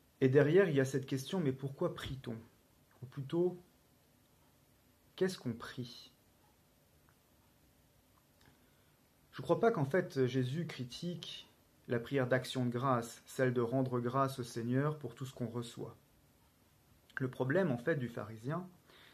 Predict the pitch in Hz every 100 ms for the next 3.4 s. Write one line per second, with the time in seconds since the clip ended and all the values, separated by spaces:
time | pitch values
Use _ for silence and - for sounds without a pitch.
0 | - - 131 143 143 139 131 135 135 -
1 | 139 135 123 123 156 151 196 190 113 110
2 | 123 127 - _ - - - _ - 135
3 | 135 131 117 104